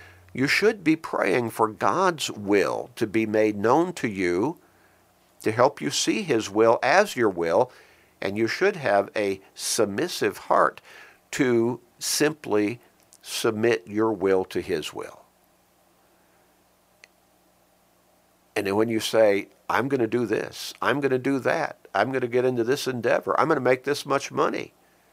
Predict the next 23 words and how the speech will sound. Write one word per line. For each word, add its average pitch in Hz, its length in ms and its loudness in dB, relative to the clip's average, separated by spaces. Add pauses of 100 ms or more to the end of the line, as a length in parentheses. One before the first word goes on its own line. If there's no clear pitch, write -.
(680)
but - 180 -6
you're 104 80 -4
not 104 220 -2
asking 120 400 -4
God 95 360 -2
into 113 240 -6
your 87 140 -4
plans, - 720 -10 (1300)
that's - 280 -10
rather 120 260 0
arrogant, 101 460 -4
isn't 90 280 -8
it, - 200 -20 (100)
on 90 140 -4
your 151 160 -4
part, - 480 -10 (840)
as 95 180 -4
though 98 160 2
you 110 200 -6
are 95 100 -2
in 87 100 -8
total 147 360 -2
control. - 600 -6